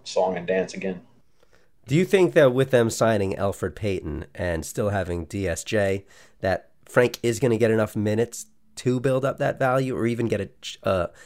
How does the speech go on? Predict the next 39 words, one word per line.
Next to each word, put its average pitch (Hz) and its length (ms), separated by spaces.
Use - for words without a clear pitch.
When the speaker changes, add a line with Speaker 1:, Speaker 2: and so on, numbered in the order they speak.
Speaker 2:
a 110 80
legitimate 104 500
chance - 640
to 110 100
be 113 160
on 107 180
this 107 140
team 117 260
long 107 240
term? 113 320
Speaker 1:
Yeah, 233 240
I 202 60
mean, 202 160
listen, 160 320
uh, 113 180
that, 175 200
that's 165 300
the 160 100
big 147 300
challenge 139 360
for 123 120
David 123 240
Fizdale 135 420
this 113 140
year 101 120
is 95 80
to 101 80
try 113 220
and 110 100
figure 107 220
all 107 120
this 101 180
out. 113 220
It's - 120
not 113 160
gonna 110 140
be 98 100
easy. 107 640
Um, 101 420